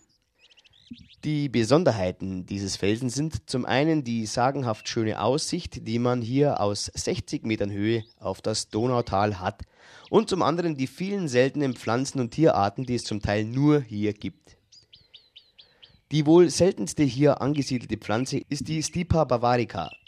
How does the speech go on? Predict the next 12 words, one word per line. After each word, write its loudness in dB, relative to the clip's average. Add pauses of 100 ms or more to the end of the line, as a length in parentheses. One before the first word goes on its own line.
besser 0
bekannt -2
als -2
das -4
bayerische -2
Federgras. -6 (420)
Es -4
kommt 0
weltweit 2
nur -2
hier -2
vor. -2